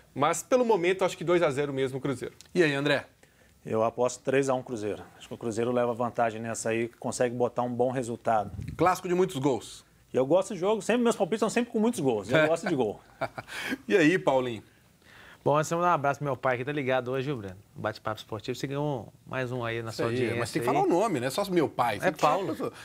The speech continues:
Speaker 2: E aí, fala, meu pai, Paulo.
Speaker 4: Paulo Azeredo Sênior.
Speaker 2: Isso aí.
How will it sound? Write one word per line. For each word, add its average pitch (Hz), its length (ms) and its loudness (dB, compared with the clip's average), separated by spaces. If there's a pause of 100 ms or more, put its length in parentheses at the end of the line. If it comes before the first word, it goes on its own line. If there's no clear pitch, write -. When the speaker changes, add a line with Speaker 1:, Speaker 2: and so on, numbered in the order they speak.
(120)
Speaker 2:
E 180 100 6
aí, 147 200 6
fala, 151 280 4
meu 147 220 2
pai, 156 260 2
Paulo. 156 540 4
Speaker 4:
Paulo 160 200 6
Azeredo 147 440 2
Sênior. 139 500 -4
Speaker 2:
Isso 123 480 0
aí. 196 220 0